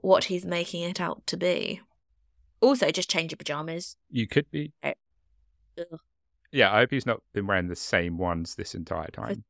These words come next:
Speaker 1: For, for
Speaker 2: I hope
Speaker 1: twenty
Speaker 2: he's
Speaker 1: or
Speaker 2: got,
Speaker 1: two
Speaker 2: like, a
Speaker 1: years.
Speaker 2: rotation
Speaker 1: Yeah.
Speaker 2: going <laughs>
Speaker 1: Ugh.
Speaker 2: of, of, of, uh, <laughs>
Speaker 1: Can you imagine absolute
Speaker 2: <laughs>
Speaker 1: armpit funk after all that time?
Speaker 2: I
Speaker 1: So,
Speaker 2: know.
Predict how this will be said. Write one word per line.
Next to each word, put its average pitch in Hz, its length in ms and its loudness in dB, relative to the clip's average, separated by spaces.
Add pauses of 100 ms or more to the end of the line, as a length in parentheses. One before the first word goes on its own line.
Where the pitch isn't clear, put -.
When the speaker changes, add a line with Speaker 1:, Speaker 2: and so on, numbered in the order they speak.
Speaker 1:
For, - 40 -10
for 190 40 -4
Speaker 2:
I 190 40 -2
hope - 100 -14
Speaker 1:
twenty 135 280 -4
Speaker 2:
he's - 120 -4
Speaker 1:
or - 20 -16
Speaker 2:
got, 120 180 6
Speaker 1:
two 120 60 6
Speaker 2:
like, 113 160 8
a 117 40 4
Speaker 1:
years. 120 120 4
Speaker 2:
rotation 131 640 6
Speaker 1:
Yeah. 95 60 -2
Speaker 2:
going 87 360 2 (160)
<laughs> - 180 -2 (240)
Speaker 1:
Ugh. 190 380 4
Speaker 2:
of, 113 340 -2
of, 95 320 -6 (680)
of, 92 300 -2
uh, 85 520 0 (520)
<laughs> - 0 - (460)
Speaker 1:
Can 196 140 -6
you 180 80 4
imagine 175 800 4 (360)
absolute 165 360 -8
Speaker 2:
<laughs> - 40 -6
Speaker 1:
armpit 175 440 -8
funk - 160 -14 (760)
after 92 340 -2
all 82 80 2
that - 140 -4
time? - 280 -6 (220)
Speaker 2:
I 117 140 6
Speaker 1:
So, 120 160 2
Speaker 2:
know. - 320 4